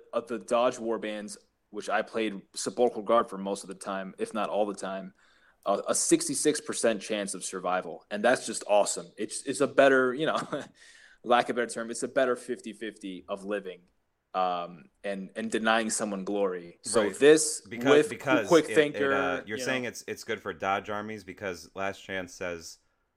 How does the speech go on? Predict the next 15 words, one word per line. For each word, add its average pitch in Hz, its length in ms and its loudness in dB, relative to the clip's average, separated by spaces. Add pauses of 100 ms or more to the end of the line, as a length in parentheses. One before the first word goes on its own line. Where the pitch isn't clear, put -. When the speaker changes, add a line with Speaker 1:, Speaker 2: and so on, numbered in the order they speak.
(120)
Speaker 2:
um, 80 400 -10
whenever 90 760 -6 (640)
it, 101 140 -10
you, 104 180 -10
after 113 380 -2
you 107 160 -6
die, 98 320 4
you 87 200 -6
have 90 180 -6
to 90 140 -6
make 87 220 -8
a 85 80 -6
roll 90 460 -4
for 82 360 -6
whatever 85 600 -6